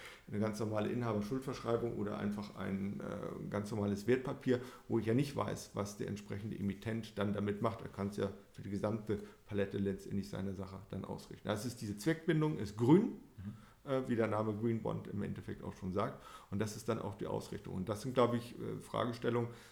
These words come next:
Speaker 1: zum Beispiel, die das Thema dann nochmal wieder pushen, wo man auch Sachen voranbringen kann. Was aber jetzt erstmal natürlich, das Thema Green sagt es natürlich auch schon wieder, die ökologische Seite sehr stark in den Vordergrund
Speaker 2: Mhm.
Speaker 1: stellt. Wir haben natürlich auch andere Sachen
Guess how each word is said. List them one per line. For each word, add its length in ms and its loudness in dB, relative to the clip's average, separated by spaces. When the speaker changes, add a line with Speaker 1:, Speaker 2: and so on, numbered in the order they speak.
Speaker 1:
zum 180 -2
Beispiel, 340 4
die 120 -2
das 220 0
Thema 260 2
dann 160 4
nochmal 300 -2
wieder 120 -2
pushen, 500 -2
wo 80 -2
man 160 -2
auch 120 -4
Sachen 220 -6
voranbringen 540 0
kann. 180 2
Was 240 -4
aber 200 2
jetzt 440 -2
erstmal 400 2
natürlich, 540 0
das 100 -20
Thema 260 2
Green 240 0
sagt 220 -2
es 80 -12
natürlich 280 -4
auch 120 2
schon 160 -4
wieder, 220 4
die 320 0
ökologische 540 4
Seite 380 0
sehr 200 2
stark 320 -2
in 60 -4
den 100 -4
Vordergrund 480 -4
Speaker 2:
Mhm. 40 -4
Speaker 1:
stellt. 240 -4
Wir 80 -2
haben 60 2
natürlich 300 0
auch 140 -2
andere 240 0
Sachen 280 -2